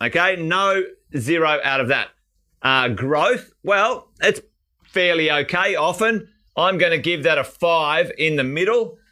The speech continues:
because often we end up buying in places, um, where we live.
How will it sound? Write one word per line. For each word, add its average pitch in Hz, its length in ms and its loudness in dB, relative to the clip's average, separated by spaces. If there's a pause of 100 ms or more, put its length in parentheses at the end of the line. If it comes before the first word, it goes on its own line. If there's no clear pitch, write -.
(180)
because 156 600 0
often 160 460 0
we 147 140 2
end 156 180 2
up 123 220 -4
buying 147 420 2
in 135 140 0
places, 139 680 -2
um, 120 460 -2 (960)
where 123 240 2
we 110 100 -2
live. 127 400 -2